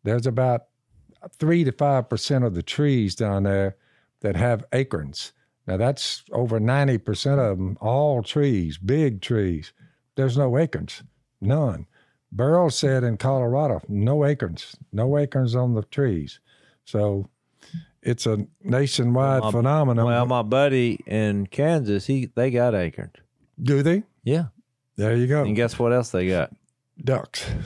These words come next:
Speaker 2: Yeah.
Speaker 1: We're out of acorns, so the woodies are not there like they usually are in masses. So our primary duck,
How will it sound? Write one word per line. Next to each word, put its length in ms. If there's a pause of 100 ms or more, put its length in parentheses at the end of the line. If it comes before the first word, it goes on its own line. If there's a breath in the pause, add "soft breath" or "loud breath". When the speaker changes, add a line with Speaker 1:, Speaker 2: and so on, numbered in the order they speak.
(120)
Speaker 2:
Yeah. 160 (840 soft breath)
Speaker 1:
We're 140
out 240
of 80
acorns, 460
so 260
the 100
woodies 640 (760 soft breath)
are 80
not 280
there 200
like 220
they 100
usually 380
are 280
in 400
masses. 600 (420 soft breath)
So 500 (600)
our 160
primary 540
duck, 260